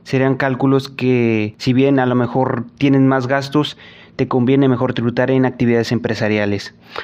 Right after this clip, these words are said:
Para iva, pues no hay cambios, es decir, vendes un producto de cien pesos más el iva, supongamos que es un dieciséis, son ciento dieciséis,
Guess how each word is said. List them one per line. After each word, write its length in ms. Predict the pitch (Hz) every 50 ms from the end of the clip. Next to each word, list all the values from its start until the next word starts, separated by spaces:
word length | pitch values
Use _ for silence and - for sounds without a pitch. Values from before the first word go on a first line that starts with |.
| - - -
Para 300 | - 135 127 123 123 127
iva, 320 | 135 151 160 175 160 143
pues 140 | - 139 131
no 40 | 131
hay 120 | 131 131
cambios, 480 | 127 - 151 151 156 147 151 151 143 151
es 100 | 147 131
decir, 320 | 139 131 139 151 151 147
vendes 340 | 135 143 143 143 143 131 -
un 80 | 147 131
producto 280 | 135 143 135 135 139
de 40 | 131
cien 180 | 123 143 131 127
pesos 300 | 143 143 135 147 135 127
más 220 | 127 117 117 -
el 120 | 123 120
iva, 260 | 139 156 147 143 139 135
supongamos 400 | - 127 117 131 131 131 120 -
que 80 | 139
es 100 | 131 -
un 80 | 139 135
dieciséis, 520 | 127 117 113 117 117 - 165 170 165 - - - - - - -
son 220 | - - 147 139
ciento 280 | - 147 135 127 135 123
dieciséis, 600 | 120 117 120 123 117 - 165 175 185 180 -